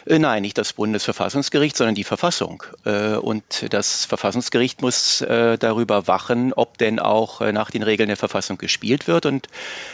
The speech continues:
wenn eine Regierung das nicht tut, dann muss sie halt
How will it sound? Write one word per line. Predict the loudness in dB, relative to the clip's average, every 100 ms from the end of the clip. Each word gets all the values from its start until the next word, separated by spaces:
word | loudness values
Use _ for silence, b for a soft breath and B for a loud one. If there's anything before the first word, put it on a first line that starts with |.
| 0
wenn | 2
eine | 4 2
Regierung | 0 0 2
das | 0 0
nicht | -4 0
tut, | 2 2 0 0
dann | 0 2
muss | 0 0
sie | 0 0
halt | 0 0 -4